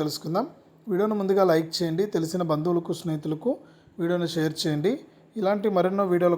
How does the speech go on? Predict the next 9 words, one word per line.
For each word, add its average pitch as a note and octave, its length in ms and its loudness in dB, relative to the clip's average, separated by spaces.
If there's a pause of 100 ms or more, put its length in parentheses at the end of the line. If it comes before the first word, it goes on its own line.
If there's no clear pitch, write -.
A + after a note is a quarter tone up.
కోసం F3+ 240 -2 (320)
ఇప్పుడే G3 300 0
మన E3+ 200 2
ఛానల్ని F#3 340 0
సబ్స్క్రైబ్ D#3 400 -6
చేసుకుని F3 340 -4 (440)
పక్కన G3 320 -2
వచ్చే F#3 220 -4
గంట E3 160 -2